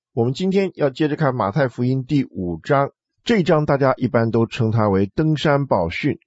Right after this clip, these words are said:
或者是八福，可以说是耶稣的教训里面最出名的一段，也是神的儿女得救开始读圣经，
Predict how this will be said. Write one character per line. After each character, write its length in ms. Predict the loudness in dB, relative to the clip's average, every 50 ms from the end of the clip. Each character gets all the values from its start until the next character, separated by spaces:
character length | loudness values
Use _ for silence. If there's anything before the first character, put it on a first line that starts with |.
| _ _ _ _
或 160 | _ -4 -4
者 100 | -2 -4
是 200 | -6 -6 -6 -6 -6 -4
八 140 | -4 -4 -4
福， 520 | -4 -8 -18 -14 -10 -6 -2 -2 -2 -2 -4 _ _ _ _ _ -2
可 120 | 0 0
以 60 | 0
说 180 | 2 0 -2 0
是 140 | 0 -2 0
耶 200 | 0 0 0 0
稣 160 | -2 -4 -4
的 100 | -4 -2
教 240 | 0 0 0 2 0
训 160 | -2 -2 -2
里 80 | -2
面 220 | 0 0 -2 -2 -4 _ _ _
最 280 | -2 0 2 2 0 -2
出 320 | -4 -10 -6 -4 -2 0
名 240 | 0 0 0 0 -2
的 140 | -2 -2 -4
一 100 | -4 -4
段， 240 | -2 -2 -2 -2 -6 _ _ _ _ _ _
也 340 | _ -4 0 2 2 2 0
是 280 | -2 -2 -4 -2 -2
神 260 | -2 -2 -2 -2 0
的 80 | 0 -2
儿 240 | 0 0 0 0 0
女 160 | -2 -4 -6
得 160 | -4 -4 -4
救 260 | -4 0 0 0 0
开 380 | 0 -4 -10 -6 -4 -2 -2 -2
始 240 | -4 -6 -10 -10 -10
读 220 | -6 -6 -6 -4
圣 260 | -2 -2 -2 -2 -4
经， 320 | -4 -2 -2 -2 -2 -4